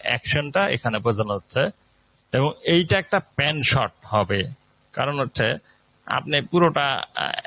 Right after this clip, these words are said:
এত লম্বা, মানে এত চওড়া একটা ফ্রেম তো আর সিনেমায় হবে না। তার মানে এই গোটা ফ্রেমটার মধ্যে লোকটাকে রাখার জন্য লোকটাকে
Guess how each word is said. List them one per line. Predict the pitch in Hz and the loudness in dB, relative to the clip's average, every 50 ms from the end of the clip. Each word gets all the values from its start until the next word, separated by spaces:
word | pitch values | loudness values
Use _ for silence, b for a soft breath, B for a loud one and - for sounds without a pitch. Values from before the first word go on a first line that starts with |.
| - - - - | -10 -12 -6 -2
এত | - 151 156 147 185 | 0 0 0 2 2
লম্বা, | 175 170 170 170 165 170 170 160 151 139 101 87 90 117 | 2 4 4 4 4 4 4 4 4 4 2 0 0 2
মানে | 131 131 131 131 | 2 2 2 0
এত | 139 143 - - 170 170 165 160 160 156 151 151 143 110 - - - - | 0 0 0 2 2 4 4 4 4 4 4 2 2 0 -2 -4 -2 0
চওড়া | 160 156 156 165 165 160 156 131 120 123 143 165 110 - - - - - | 2 4 6 6 6 4 4 2 2 0 0 -2 -2 -4 -8 -14 -12 -6
একটা | - 131 127 - - - 131 127 110 - - - - | -4 -4 -4 -4 -2 -2 -2 -2 -2 -4 -8 -6 -2
ফ্রেম | - - 135 147 147 147 147 | 0 2 2 2 2 0 -2
তো | 143 147 | 0 0
আর | 135 127 - - - | 0 0 -2 -4 -4
সিনেমায় | 147 127 139 135 117 127 120 110 | -2 0 0 2 2 2 0 0
হবে | 95 101 95 92 101 | 0 0 -2 -2 -2
না। | - - 113 - _ _ _ _ _ _ _ _ _ _ _ _ _ _ _ _ - | -8 -8 -10 -12 _ _ _ _ _ _ _ _ _ _ _ _ _ _ _ _ -4
তার | 117 123 | -2 0
মানে | 135 147 160 - - - | 0 0 0 -2 -2 -2
এই | 139 143 156 165 165 151 123 | -2 0 0 0 0 0 0
গোটা | 127 143 - 175 165 | 0 0 0 0 0
ফ্রেমটার | 135 - - - 131 131 143 156 170 180 170 165 143 113 110 117 131 151 156 151 | -2 -4 -4 -2 0 2 2 2 0 0 0 0 0 2 2 2 0 0 0 0
মধ্যে | 139 139 139 123 117 123 120 120 | 0 0 0 2 2 2 2 2
লোকটাকে | 127 139 135 - - 135 120 123 | 2 0 -2 -2 -2 -2 0 0
রাখার | 131 131 127 - 117 113 113 | -2 -2 -2 -2 -4 -2 0
জন্য | 117 113 117 | 0 0 0
লোকটাকে | 117 127 139 147 139 - - 143 139 135 | 2 2 2 0 0 0 -2 -2 0 0